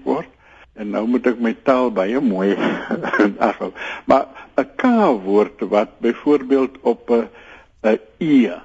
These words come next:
en op 'n U en dan ook, eh, die I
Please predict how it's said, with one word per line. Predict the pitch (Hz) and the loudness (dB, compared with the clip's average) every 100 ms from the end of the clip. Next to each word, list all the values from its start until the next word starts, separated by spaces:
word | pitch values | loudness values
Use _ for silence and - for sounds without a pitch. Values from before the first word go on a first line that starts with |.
| - - | -20 -6
en | 120 113 113 110 - | 0 0 0 -2 0
op | 113 - | -2 0
'n | 120 - - | -4 -4 2
U | 151 98 - - _ _ _ _ _ 107 | 2 2 -6 -20 _ _ _ _ _ -10
en | 107 | -2
dan | 104 - | -2 0
ook, | 135 - - - | 0 0 -8 -8
eh, | - 101 - - | -8 -6 -8 -4
die | - - | -4 -2
I | - | 0